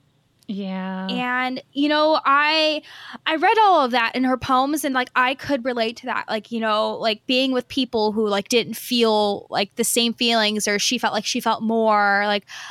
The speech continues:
Speaker 2: I definitely, like, felt, you know, that, like, hit me so hard, you know, especially about, like, oh, like, making him laugh, and, like,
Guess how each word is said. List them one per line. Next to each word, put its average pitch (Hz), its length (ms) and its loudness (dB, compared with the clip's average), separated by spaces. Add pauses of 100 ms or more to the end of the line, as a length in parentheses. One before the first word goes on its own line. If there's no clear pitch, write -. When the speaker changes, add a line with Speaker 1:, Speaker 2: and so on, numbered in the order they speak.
Speaker 2:
I 311 180 0
definitely, 254 760 -2
like, 220 220 -4
felt, 214 600 -4
you 269 140 -2
know, 254 300 0
that, 262 220 0
like, 285 160 -2
hit 269 220 -4
me 262 140 0
so 233 320 2
hard, 226 300 2
you 208 60 -2
know, 202 80 0
especially 214 420 -2
about, 208 220 0
like, 196 280 -4 (320)
oh, 262 120 2
like, 247 200 0
making 240 240 -2
him 233 140 2
laugh, 233 360 0
and, 226 80 -2
like, 202 220 -2